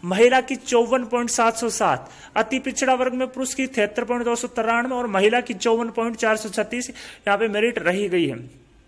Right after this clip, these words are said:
दोस्तों, जिन, अ, कैंडिडेट्स का इस लिस्ट में नाम है, उनको बहुत बहुत बधाई, इनकी, अ, शुभकामनाएं कि उनका जीएनएम भर्ती दो हज़ार अठारह में नंबर आया है। Thank you for watching राजस्थान बेरोजगार छात्र संघ।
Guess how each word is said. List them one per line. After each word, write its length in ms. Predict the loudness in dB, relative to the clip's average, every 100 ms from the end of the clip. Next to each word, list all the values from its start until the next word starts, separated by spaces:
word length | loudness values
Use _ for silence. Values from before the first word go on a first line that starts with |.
| _ -10
दोस्तों, 400 | -4 -2 0 -2 -2 -12 -20 -8
जिन, 200 | -4 -2
अ, 120 | -2 -6 -14 -18 -10
कैंडिडेट्स 640 | -8 -4 0 4 4 4
का 140 | 2 4
इस 240 | 2 0
लिस्ट 220 | -2 -2
में 80 | -2
नाम 240 | 0 0
है, 40 | 0
उनको 260 | -2 -2
बहुत 380 | 0 4 4 2 2
बहुत 240 | 2 2
बधाई, 360 | 2 2 2 0 -6 -18 -10
इनकी, 280 | -6 -2 2
अ, 460 | 2 2 0 0 -4
शुभकामनाएं 720 | -6 -6 0 0 0 -2 -4
कि 680 | -10 -12 -6 -4 -4 -8 -16 -18 -12
उनका 480 | -8 2 4 4 0 -14 -20 -14 -10
जीएनएम 440 | -2 0 2 2
भर्ती 360 | 2 2 -2 -2
दो 260 | 0 2
हज़ार 240 | 4 4 2
अठारह 280 | 0 0
में 220 | 0 -2 -4
नंबर 440 | -4 -4 0 4
आया 180 | 6 4
है। 420 | 0 -8 -16 -20 -20 -20 -4
Thank 180 | -2 0
you 80 | 4
for 140 | 6
watching 280 | 6 2 2
राजस्थान 440 | 4 6 4 2 2
बेरोजगार 360 | 2 2 0
छात्र 240 | 0 -4
संघ। 100 | -6